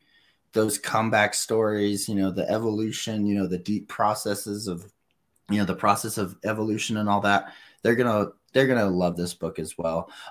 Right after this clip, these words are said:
Um, there's a one more that I did read that, that was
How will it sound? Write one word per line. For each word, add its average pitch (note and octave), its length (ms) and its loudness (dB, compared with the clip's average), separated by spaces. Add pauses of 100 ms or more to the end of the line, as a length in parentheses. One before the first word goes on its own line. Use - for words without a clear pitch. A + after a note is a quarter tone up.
Um, F#2+ 500 4
there's A#2 220 0
a B2+ 100 6
one D3 280 4
more C3+ 260 4
that G#2+ 160 0
I G2+ 100 0
did G2+ 220 -2
read G2 320 2
that, F#2 140 -4
that G2 220 0
was G2 380 -6